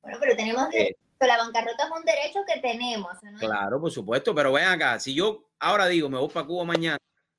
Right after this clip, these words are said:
Speaker 2: gasto todo el dinero que tengo en las tarjetas, y entonces después no voy a regresar más nunca, y quiero regresar después,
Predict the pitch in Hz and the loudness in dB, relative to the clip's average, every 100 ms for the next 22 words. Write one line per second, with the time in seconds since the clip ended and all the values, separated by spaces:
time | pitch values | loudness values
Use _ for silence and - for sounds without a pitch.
0 | _ _ _ _ _ _ - 135 151 156 | _ _ _ _ _ _ -4 -2 -2 -4
1 | 143 165 160 160 165 151 160 165 - 165 | 0 0 0 0 0 0 -2 -4 -2 -2
2 | 175 165 - _ _ _ _ _ _ _ | -2 -6 -18 _ _ _ _ _ _ _
3 | _ _ _ _ _ _ _ _ _ 135 | _ _ _ _ _ _ _ _ _ 0
4 | 139 131 123 139 170 180 - 160 165 - | 2 2 2 0 2 0 2 0 0 -10
5 | _ 123 143 160 165 160 151 160 165 151 | _ -4 0 2 2 0 -2 -2 -4 -4
6 | 156 151 143 120 139 165 156 147 135 135 | -6 -8 -10 -2 2 4 4 2 0 -2
7 | 120 156 160 143 147 147 | 0 -2 0 -2 0 -2